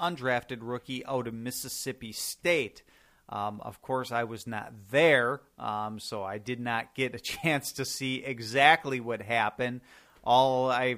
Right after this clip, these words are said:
you know, from the reports that I've read, punches were thrown.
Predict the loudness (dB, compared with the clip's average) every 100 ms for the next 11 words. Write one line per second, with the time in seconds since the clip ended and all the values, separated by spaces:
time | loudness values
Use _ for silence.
0 | -6 -8 -4 -6 -6 -4 -4 -2 -2 -4
1 | -4 -12 -6 0 0 0 -6 -2 0 -2
2 | -2 -2 -2 -8 0 0 0 -4 -6 -6
3 | -8 -6 -4 2 4 4 0